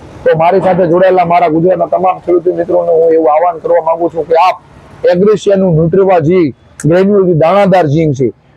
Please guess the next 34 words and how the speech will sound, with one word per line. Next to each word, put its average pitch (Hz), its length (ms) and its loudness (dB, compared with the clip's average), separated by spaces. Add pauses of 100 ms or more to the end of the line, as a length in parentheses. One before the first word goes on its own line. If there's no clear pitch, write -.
(120)
એને 175 220 0
બ્રોડકાસ્ટિંગ 185 800 0
બીજા 180 240 2
ત્રીજા 190 200 2
પાણીમાં 196 480 0 (460)
અથવા 202 400 0 (500)
એને 208 240 0 (220)
આપણે, 202 320 2 (580)
અ, 170 120 4 (360)
ઓટોમેટિક 226 520 0
વાવેતર 196 380 0
કરતા 190 420 0
હોય 127 180 -4 (140)
તેની 202 300 0
સાથે 151 260 0 (580)
જો 214 80 4 (220)
એકરે 208 320 0
ત્રણ 202 340 0
કિલોથી 196 400 0
માંડી 190 260 0
અને 175 120 0
પાંચ 170 340 -4
કિલો 180 260 0
આપવામાં 170 420 0
આવે 175 180 2
તો, 165 140 0
ખેડૂત 165 240 -2
મિત્રો, 165 300 -2
હન્ડ્રેડ 160 220 -2
પર્સન્ટ 151 240 -2
આપનું 151 320 -2
ઉત્પાદનમાં 180 560 -2
પણ 165 180 0
વધારો 170 260 0